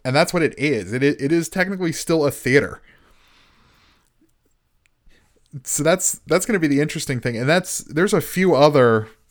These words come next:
there's a few other like that over the course of the season. Like, teams don't have esports dedicated stadiums in their home markets yet, so they're just,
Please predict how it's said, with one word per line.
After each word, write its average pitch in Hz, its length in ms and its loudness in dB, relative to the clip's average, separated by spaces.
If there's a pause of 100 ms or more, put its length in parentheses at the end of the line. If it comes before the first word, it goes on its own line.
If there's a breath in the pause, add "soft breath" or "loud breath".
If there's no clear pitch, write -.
(1600 soft breath)
there's 180 220 0
a 151 40 0
few 185 220 0
other 156 180 6
like 135 220 4
that 117 180 4
over 135 220 2
the 131 80 0
course 143 300 0
of 139 80 -4
the 117 80 -4
season. 110 420 -4
Like, 110 320 -2 (560 soft breath)
teams 147 420 -4
don't 135 280 -2
have 120 840 0 (920)
esports 139 440 0
dedicated 127 440 -2
stadiums 127 480 -2
in 123 80 -4
their 117 140 0
home 120 220 -2
markets 123 380 -2
yet, 104 200 0
so - 140 -6
they're 127 160 2
just, 131 340 -4